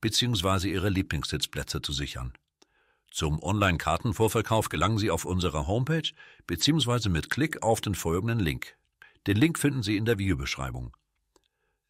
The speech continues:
Wer in irgendeiner Weise Schwierigkeiten mit dem Online-Verkauf haben sollte, darf auch gerne auf den Anrufbeantworter unseres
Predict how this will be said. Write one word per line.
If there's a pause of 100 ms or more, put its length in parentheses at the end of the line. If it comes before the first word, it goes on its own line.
Wer
in
irgendeiner
Weise
Schwierigkeiten
mit
dem
Online-Verkauf
haben
sollte, (360)
darf
auch
gerne
auf
den
Anrufbeantworter
unseres